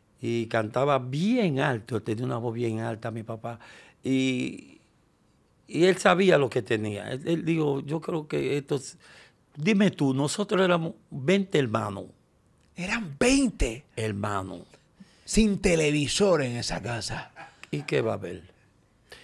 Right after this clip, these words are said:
Speaker 1: Veinte. Después, él dijo, fue como Dios que dijo, "¿y cómo se van a, a mantener mi papá zapatero?". Imagínate.
Speaker 2: Ay, mi madre.
Speaker 1: Mi papá zapatero.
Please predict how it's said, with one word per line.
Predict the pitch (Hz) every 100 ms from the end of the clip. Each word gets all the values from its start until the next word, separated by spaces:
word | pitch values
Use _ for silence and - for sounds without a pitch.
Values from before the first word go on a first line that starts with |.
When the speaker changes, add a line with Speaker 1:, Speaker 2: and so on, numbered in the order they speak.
| -
Speaker 1:
Veinte. | 123 110 175 196 156 113 123 98 -
Después, | 110 113 - 156 165 - - _ _ _ _ _ -
él | 147 139
dijo, | 170 165 147 135 139 _ _ _ _
fue | - - 196
como | 170 156 143 - - - _
Dios | 120 120 160 180
que | 143 143
dijo, | 147
"¿y | 160
cómo | 190 226 202
se | 165
van | 151 143
a, | 131 127 123
a | 123 120
mantener | 117 120 113 123 120 135
mi | 135
papá | 131 123 139
zapatero?". | - 139 113 110 113 110 113
Imagínate. | 110 107 110 107 95 95 - -
Speaker 2:
Ay, | 101 95
mi | 92 92
madre. | 95 98 95 - - - _
Speaker 1:
Mi | 120 131
papá | 123 135
zapatero. | 139 - - 113 117 110 104